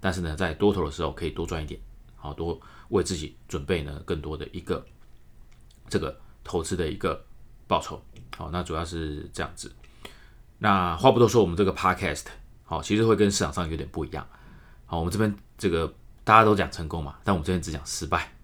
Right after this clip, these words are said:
好，我们这边只讲失败。那为什么讲失败呢？好，因为我发现一件事情。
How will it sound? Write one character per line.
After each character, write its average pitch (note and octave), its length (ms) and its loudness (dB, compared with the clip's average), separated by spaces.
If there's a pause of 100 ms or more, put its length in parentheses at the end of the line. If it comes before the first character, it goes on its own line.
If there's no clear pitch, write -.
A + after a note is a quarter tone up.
(220)
好， - 140 -6
我 - 0 -
们 E2 60 -4
这 G2 60 2
边 G#2 80 6
只 F#2 80 0
讲 D#2 100 -2
失 E2 200 -8
败。 D#2+ 200 -8 (920)
那 A2+ 300 4
为 D3+ 100 6
什 C3 80 6
么 A2+ 80 6
讲 F#2+ 160 6
失 G2 200 0
败 F#2 220 4
呢？ D2+ 260 -4 (580)
好， E2+ 180 -4
因 A#2 40 4
为 B2+ 60 6
我 G2 60 2
发 G2 160 2
现 F#2+ 120 0
一 E2 60 -2
件 F2 80 -2
事 F2+ 160 -4
情。 - 180 -12